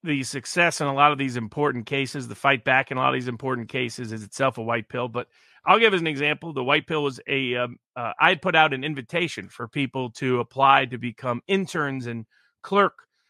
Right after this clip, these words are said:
uh, for me for the following, for the next year with a lot of these big political cases, people had over time said they would like to help. So I formalized that and said, you know, "If you wanna help,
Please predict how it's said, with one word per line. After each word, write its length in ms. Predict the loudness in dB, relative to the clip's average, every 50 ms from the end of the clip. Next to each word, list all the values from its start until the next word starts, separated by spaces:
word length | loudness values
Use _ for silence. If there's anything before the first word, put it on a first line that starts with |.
| _ _ _ -2 2
uh, 240 | 4 4 4 4
for 260 | 2 0 2 4 4 4
me 240 | 4 2 -2 -2
for 160 | -4 -6 -8 -8
the 100 | -8 -4
following, 520 | 0 4 4 4 4 2 0 -2 -2 -4
for 100 | -6 -6
the 80 | -2 0
next 300 | 0 0 -2 -4 -8 -2
year 320 | 2 4 6 6 6 4
with 120 | 2 0
a 40 | 0
lot 100 | 2 2
of 80 | 2 2
these 140 | 0 -4 -2
big 240 | -4 -4 -4 -4
political 400 | -4 -2 0 0 0 0 -4 -8
cases, 400 | -8 -4 -4 -4 -4 -6 -10 -12
people 260 | -8 -10 -10 -8 -6 -4
had 180 | -4 -4 -6 -8 _ _ _ -4
over 240 | -2 -2 -2 -2
time 460 | -4 -2 2 4 6 6 6 4 2 0
said 200 | -2 -2 -2 0
they 120 | 0 0
would 80 | 0 0
like 180 | -2 -2 -4
to 80 | -4 0
help. 300 | 2 2 2 2 -2 -8
So 240 | -4 -2 -2 -2 -2
I 60 | -4 -6 _ -4
formalized 520 | -2 0 2 2 2 0 -2 -2 -4 -4
that 180 | -4 -4 -4 -6 _ _ _ _ _ _ _ -20 _ _ _ _ _ 2
and 300 | 4 4 4 4 2 0
said, 280 | 0 4 4 4 4 4
you 60 | 2
know, 80 | 2
"If 120 | 2 0 0
you 100 | 0 2
wanna 180 | 2 4 4
help, 240 | 4 4 2 2 0